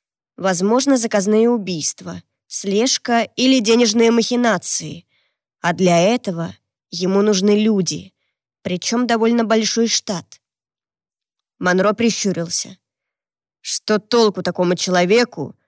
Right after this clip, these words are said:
от старика Дикаре?» Мысли, приходившие Стивену на ум, попросту пугали его. «Черт! Ладно, предположим, Валиант Дикаре и правда вампир. Бред, но пусть так.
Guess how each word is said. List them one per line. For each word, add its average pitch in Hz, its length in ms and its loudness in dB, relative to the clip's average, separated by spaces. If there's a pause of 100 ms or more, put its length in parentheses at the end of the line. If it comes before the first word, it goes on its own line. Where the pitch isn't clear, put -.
(120)
от 190 120 -4
старика 202 440 0
Дикаре?» 208 600 0 (1040)
Мысли, 269 360 0
приходившие 240 580 -2
Стивену 226 400 0
на 190 160 4
ум, 269 340 2 (200)
попросту 269 440 0
пугали 233 420 2
его. 165 460 -6 (840)
«Черт! - 600 -6 (420)
Ладно, 202 640 2 (300)
предположим, 226 640 2
Валиант 208 400 2
Дикаре 202 560 2 (180)
и 220 120 -2
правда 208 400 0
вампир. 175 480 -2 (360)
Бред, 196 540 0
но 190 240 2
пусть - 460 -2
так. - 380 -4